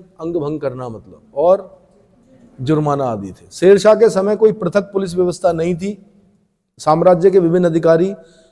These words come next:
अपने अपने क्षेत्रों में शांति व्यवस्था स्थापित करते थे। और जो ये अधिकारी थे, मैंने कहा, "अगर किसी का कत्ल हो गया तो ये अधिकारियों को ढूंढना पड़ता था, कातिल को, और सजा दिलानी पड़ती थी, नहीं तो यही अधिकारी टंगते थे।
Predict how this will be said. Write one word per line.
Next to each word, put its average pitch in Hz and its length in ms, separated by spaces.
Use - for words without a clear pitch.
अपने 175 240
अपने 180 240
क्षेत्रों 165 360
में 180 120
शांति 156 340
व्यवस्था 160 360
स्थापित 147 400
करते 120 300
थे। - 220
और 160 160
जो 180 80
ये 196 80
अधिकारी 165 480
थे, 185 140
मैंने 185 260
कहा, 175 560
"अगर 185 300
किसी 185 240
का 208 100
कत्ल 196 320
हो 185 220
गया 190 340
तो 175 220
ये 190 80
अधिकारियों 190 520
को 214 60
ढूंढना 170 340
पड़ता 151 280
था, 233 100
कातिल 185 380
को, 139 200
और 151 80
सजा 165 260
दिलानी 160 340
पड़ती 143 320
थी, 202 140
नहीं 170 180
तो 180 100
यही 175 240
अधिकारी 165 420
टंगते 139 320
थे। 175 180